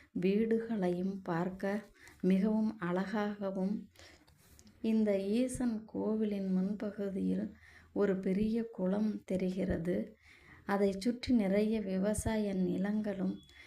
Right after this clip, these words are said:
விவசாய நிலங்களுக்கு நீர்ப்பாசன வசதிக்காக இந்த குள-, குளத்து நீர் பயன்படுகிறது. கோவிலில் திருப்பணிகளும் நடைபெறுகிறது. இந்த கோவிலில் நகரங்கள் இருப்பது போல்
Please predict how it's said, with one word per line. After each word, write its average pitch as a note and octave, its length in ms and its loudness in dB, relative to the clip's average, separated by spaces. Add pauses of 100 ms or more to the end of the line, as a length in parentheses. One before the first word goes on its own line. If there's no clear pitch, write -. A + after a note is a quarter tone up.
(140)
விவசாய A#3+ 680 4
நிலங்களுக்கு G3 840 0
நீர்ப்பாசன F#3+ 920 2
வசதிக்காக F#3+ 760 -2
இந்த F3+ 480 0
குள-, F3+ 220 -4 (100)
குளத்து G3+ 460 0
நீர் F#3 380 2
பயன்படுகிறது. F3+ 1200 0 (1400)
கோவிலில் A#3+ 640 8 (140)
திருப்பணிகளும் G3+ 840 2
நடைபெறுகிறது. F#3 1000 0 (720)
இந்த G3+ 360 6
கோவிலில் G#3+ 720 6
நகரங்கள் G3+ 680 6
இருப்பது F#3+ 600 4
போல் G3 300 2